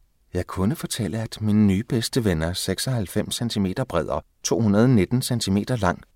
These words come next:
og finder sig i, at jeg træder på ham hele dagen. Han hedder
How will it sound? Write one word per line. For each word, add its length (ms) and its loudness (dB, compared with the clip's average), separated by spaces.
og 180 2
finder 260 2
sig 220 -2
i, 100 -2
at 160 -2
jeg 120 0
træder 340 0
på 160 -2
ham 160 2
hele 240 2
dagen. 420 -2
Han 200 0
hedder 260 2